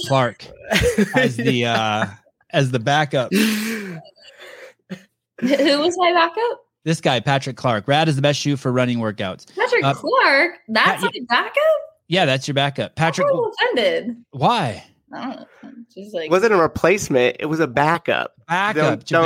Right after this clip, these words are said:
Speaker 2: don't, yeah,
Speaker 1: backup.
Speaker 2: don't
Speaker 3: That's true.
Speaker 2: confirm.
Speaker 3: Backup's a backup for a reason.
Speaker 2: Yeah, yeah,
Speaker 1: Yeah,
Speaker 2: yeah, yeah.
Speaker 1: backup. Patrick should be, take it as a huge compliment. We were like, "Joe Biden or Patrick Clark?" Patrick Clark.
Speaker 2: <laughs>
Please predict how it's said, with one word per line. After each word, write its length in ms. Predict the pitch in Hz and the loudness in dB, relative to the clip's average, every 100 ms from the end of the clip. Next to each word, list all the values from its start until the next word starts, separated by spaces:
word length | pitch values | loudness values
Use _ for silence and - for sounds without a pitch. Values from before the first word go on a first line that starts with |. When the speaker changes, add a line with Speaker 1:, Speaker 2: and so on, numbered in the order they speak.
| 170 | 2
Speaker 2:
don't, 140 | 180 | 2
yeah, 100 | 156 | 0
Speaker 1:
backup. 180 | 123 - | 0 -2
Speaker 2:
don't 80 | - | -4
Speaker 3:
That's 120 | - | -2
true. 120 | 190 | -2
Speaker 2:
confirm. 160 | 180 - | 0 0
Speaker 3:
Backup's 320 | 220 254 226 | -2 -2 -8
a 40 | 196 | -6
backup 380 | 180 175 175 156 | -4 -2 -4 -6
for 160 | - 151 | -8 -8
a 40 | |
reason. 200 | 143 143 | -8 0
Speaker 2:
Yeah, 280 | 175 147 127 - _ | 2 2 0 -6 _
yeah, 80 | 160 | -2
Speaker 1:
Yeah, 0 | |
Speaker 2:
yeah, 120 | 156 143 | 0 2
yeah. 60 | |
Speaker 1:
backup. 440 | 135 147 - 90 - _ _ _ _ | 0 -2 -4 -10 -12 _ _ _ _
Patrick 380 | 151 220 190 143 | 0 0 0 -2
should 120 | 139 | -2
be, 360 | 127 135 127 135 | 0 -2 -6 -4
take 220 | 151 143 | -2 0
it 60 | |
as 120 | 135 123 | -2 -2
a 60 | |
huge 280 | 117 147 131 | -2 -4 -2
compliment. 540 | - 160 160 104 82 - _ _ _ _ - | 0 2 2 -4 -6 -14 _ _ _ _ -2
We 100 | 151 | 2
were 120 | 156 | 4
like, 220 | 151 135 135 | 4 0 -4
"Joe 260 | - 160 180 | 0 4 4
Biden 600 | 175 185 190 196 196 180 | 4 2 4 4 2 0
or 80 | 123 | -2
Patrick 420 | 151 151 139 131 | 0 0 -2 -4
Clark?" 300 | - 110 - | -2 -2 -2
Patrick 320 | 113 220 240 | -4 -4 -2
Clark. 160 | 285 - | -2 2
Speaker 2:
<laughs> 920 | 262 - 208 - - - - - | 0 0 -4 -4 -6 -6 -4 -4